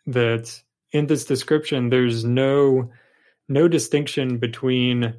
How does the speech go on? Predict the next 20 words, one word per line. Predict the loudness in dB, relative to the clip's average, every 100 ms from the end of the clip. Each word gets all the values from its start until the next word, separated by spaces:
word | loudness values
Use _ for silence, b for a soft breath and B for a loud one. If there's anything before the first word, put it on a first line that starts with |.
| _ _ _ -4
what | -2 -2
type | -2 -2 0
of | -2
game | -2 -2 -2
it | 0
is. | 0 -2 -4 -8
As | -8 -2
long | -2 -2
as | 0
it's | 0 -2 -6 -12 _ -6
a | 0 0
digital | 0 -2 0 0 0
or | 0 0
video | 0 2 0
game, | 0 -4 -4 -6 -10 b b b -4
it | -2
makes | -2 -4 -4 -4
no | 0 0
distinction | 0 -4 -4 -4 -4 -4
about | -2 0 0 -2